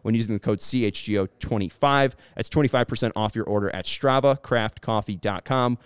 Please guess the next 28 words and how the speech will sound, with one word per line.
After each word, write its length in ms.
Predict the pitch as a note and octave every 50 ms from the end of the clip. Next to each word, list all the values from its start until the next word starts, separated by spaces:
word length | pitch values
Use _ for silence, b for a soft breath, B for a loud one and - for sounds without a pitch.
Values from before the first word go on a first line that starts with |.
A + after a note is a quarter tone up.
| b b b
when 120 | A2 A2
you 80 | A2 B2
use 120 | B2 -
the 80 | B2+ -
code 300 | - A2 G#2+ G2+ G2 -
C 340 | - - - C#3+ D3 - - -
H 300 | A2+ A2 G#2 - - -
G 240 | - A2+ A#2+ -
O 260 | - F#2+ F#2+ F#2+ F#2 - b b b b
twenty-five 640 | - - B2+ A#2+ B2 B2 - - G#2 G2 G2 F#2+ -
at 120 | E2+ -
checkout. 480 | - - B2+ A2 - G#2+ F2 - - -
Discount 400 | - G#2+ - - A2 A2 G#2+ - _ _
coupon 440 | - - C#3 - - G2+ G2+ G2 G2
valid 300 | F#2 G2 F#2+ G2 G2+ G2+
on 160 | - G2 F#2+ F#2+
non-subscription 640 | G2 G2+ G#2 G#2+ - - - - G#2 - - G2+
purchases 380 | - - G2 - - F2+ F#2+ - -
only. 360 | A#2+ B2 A#2+ A#2+ A#2 A2 A2 B B B B B
One 300 | - G2+ G2+ G#2+ A2+ G#2+
use 280 | G2 G2+ G2+ G2 -
per 200 | - - - F#2
customer. 500 | - - C3+ B2 - - - F2+ D#2+ - - b b b b
All 180 | A#2 C3 C3+ C3
your, 240 | B2+ B2 A#2+ A#2 - - _ _ _ _ _ _ - - - _ _ _ _ _ _ _ _ -
and 80 | C#3+ D3
if 60 | -
you 60 | D#3